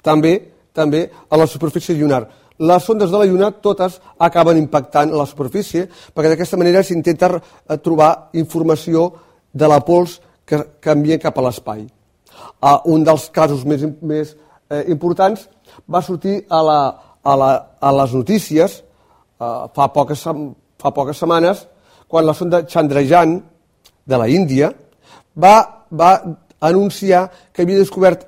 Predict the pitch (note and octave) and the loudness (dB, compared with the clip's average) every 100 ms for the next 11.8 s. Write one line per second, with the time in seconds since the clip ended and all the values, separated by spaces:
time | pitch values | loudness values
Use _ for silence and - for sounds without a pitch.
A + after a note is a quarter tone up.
0 | _ E3 G#3 D3+ C#3+ F#3 - _ _ F#3+ | _ 2 4 2 -2 -2 -6 _ _ -6
1 | F#3 F#3+ G3 - D#3+ F3+ F3+ F3+ F#3 F3 | 2 2 2 0 0 0 0 -2 0 0
2 | D#3 E3 F3+ F3+ F3+ F#3 F#3 F3+ F#3 - | 0 -4 0 0 0 -4 -4 -4 -4 -8
3 | - - F3 E3+ E3 - F3+ F#3+ F#3+ G#3+ | -4 2 4 4 0 -2 -2 -2 0 2
4 | F#3 F3 F#3+ - D3 D3+ - - _ _ | 2 2 0 -2 -2 -2 -2 -8 _ _
5 | _ _ D#3+ D3+ E3 E3+ D3+ D#3 E3+ E3+ | _ _ -6 0 2 2 2 0 0 -2
6 | D#3 D#3+ E3+ C#3 D#3 D3+ D#3+ D3+ D3 C#3+ | -2 -2 -2 -2 -2 2 2 2 2 0
7 | C#3+ C#3 - B2+ C3 - D3 D3+ - _ | -2 -2 -4 -4 -4 0 2 0 -2 _
8 | _ _ B2 - C#3+ D#3 D3+ C#3+ D3+ D#3 | _ _ -10 -6 0 2 2 0 -2 -2
9 | - _ _ _ - A#2+ E3 D3+ F3+ - | -6 _ _ _ -10 -2 2 2 -2 -10
10 | _ _ _ - D3+ D3 D3 E3 E3+ F3 | _ _ _ -2 -2 0 0 0 0 -2
11 | F#3 - F#3+ F3+ D#3+ C3+ E3+ | -4 0 0 0 -2 -6 -6